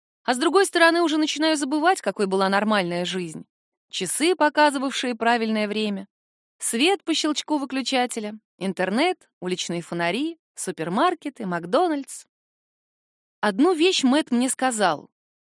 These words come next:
Что бы ни ждало нас в будущем, мы сейчас проживаем совершенно особенный период истории.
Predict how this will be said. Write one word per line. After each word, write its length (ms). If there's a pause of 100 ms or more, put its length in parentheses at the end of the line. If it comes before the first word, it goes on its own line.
Что 260
бы 100
ни 100
ждало 360
нас 280
в 100
будущем, 680 (200)
мы 140
сейчас 380
проживаем 500
совершенно 800
особенный 680
период 400
истории. 640